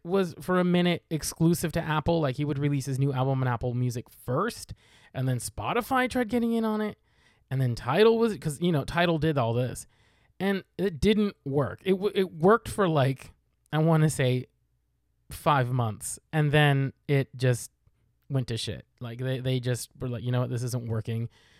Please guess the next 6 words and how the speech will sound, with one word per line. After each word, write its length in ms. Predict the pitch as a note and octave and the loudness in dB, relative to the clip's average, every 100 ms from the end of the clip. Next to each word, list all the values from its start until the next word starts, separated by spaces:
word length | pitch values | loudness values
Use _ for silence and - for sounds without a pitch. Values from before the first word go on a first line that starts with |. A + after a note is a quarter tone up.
| _ D#3 | _ -12
Exclusives 760 | - - D3 C3+ C#3 C3 B2 | -10 0 2 4 2 2 -2
like 200 | C3 A#2 | -4 -2
this 280 | B2 A#2+ - | 0 0 -2
do 340 | C3+ A2 C#3 B2+ | -6 4 6 6
not 240 | A#2 - | 2 -2
work." 440 | G#2+ - - - | -8 -10 -14 -18